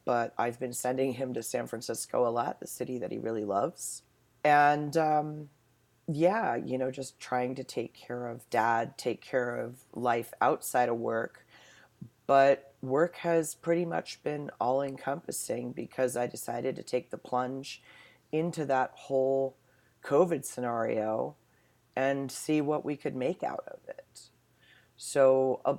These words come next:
a lot has changed. I'm living up here with my dad, and, um, I go through a lot less fuel because I don't drive anywhere. I've become extremely reclusive. I find going to the grocery store every two weeks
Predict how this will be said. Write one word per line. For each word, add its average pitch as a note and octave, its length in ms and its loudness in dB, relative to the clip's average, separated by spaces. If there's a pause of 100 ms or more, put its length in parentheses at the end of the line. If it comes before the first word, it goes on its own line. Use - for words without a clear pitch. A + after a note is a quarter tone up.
(120)
a C#3+ 60 4
lot C#3 280 2
has C#3 220 -4
changed. A#2 440 -4
I'm A#2+ 180 -4
living C3+ 280 -2
up C3 180 -4
here C3 180 0
with B2 240 -6
my C#3 160 -4
dad, B2 480 -2 (800)
and, B2 720 0 (120)
um, A#2+ 580 -4 (120)
I B2 80 2
go C3 240 6
through D3 260 0
a B2+ 40 4
lot A#2+ 260 0
less A#2 220 -6
fuel C#3+ 260 0
because - 320 -8
I A#2+ 60 -4
don't A#2 200 -4
drive A2+ 300 2
anywhere. G#2+ 540 -6 (760)
I've B2 160 0
become C3+ 280 -2
extremely D#3+ 600 0
reclusive. B2+ 920 0 (440)
I C3+ 160 4
find C3 440 0
going B2+ 240 4
to B2+ 120 -6
the A#2+ 60 -4
grocery B2 360 2
store B2 360 -4
every B2+ 260 0
two - 240 -8
weeks - 720 -4